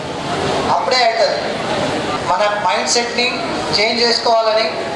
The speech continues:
బాయ్స్కి అందరికీ చెప్తున్నాను. మనం, మనం ఎంత చేసినా చేంజ్ కావట్లేదు అని కాదు, మనం ఎంతో ట్రై చేస్తే ఒక్కరు చేంజ్ అయినా దానికి యూజ్ ఉన్నట్టే. ఇంతవరకు స్ట్రైక్ చేస్తున్నాం,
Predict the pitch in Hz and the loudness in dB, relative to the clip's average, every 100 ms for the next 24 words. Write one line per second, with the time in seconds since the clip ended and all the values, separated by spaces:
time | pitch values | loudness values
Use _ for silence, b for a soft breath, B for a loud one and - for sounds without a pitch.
0 | 214 214 214 165 208 226 220 220 220 220 | -4 -2 0 2 2 2 2 2 4 2
1 | 220 202 202 208 202 202 226 - - - | 0 0 0 0 2 2 0 -4 -8 -8
2 | - - - - - - - - 165 - | -6 -4 -4 -4 -4 -2 -2 -2 -2 -2
3 | - - 202 220 - - - - 190 202 | 0 0 0 0 -2 -4 -4 -2 0 2
4 | 208 240 233 233 247 240 233 233 220 214 | 2 2 2 0 -2 0 0 2 2 2
5 | 220 220 214 185 175 170 - - - - | 2 2 2 2 2 0 -2 -6 -6 -6
6 | - - 156 165 185 196 269 269 254 247 | -4 -2 0 0 -2 0 2 2 2 2
7 | 247 247 247 226 254 247 240 233 233 233 | 2 2 2 2 0 0 0 0 2 2
8 | 240 - - 185 202 196 214 233 226 214 | 0 -2 -4 -2 -2 2 2 2 2 2
9 | 208 - - - - - - 302 - - | 0 -2 -4 -8 -8 -8 -6 -4 -4 -4
10 | - - - - - 156 - 240 240 247 | -4 -4 -4 -4 -2 -2 0 2 2 2
11 | 247 - 220 226 233 247 247 233 156 | 0 0 0 2 0 0 0 0 -2